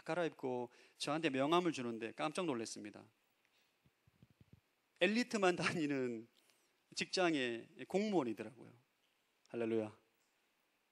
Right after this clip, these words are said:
아무리 우리 시-, 사회적으로 좋은 위치에 품위와 또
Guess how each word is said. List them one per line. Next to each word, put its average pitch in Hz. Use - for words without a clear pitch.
아무리 202
우리 269
시-, -
사회적으로 269
좋은 220
위치에 156
품위와 190
또 127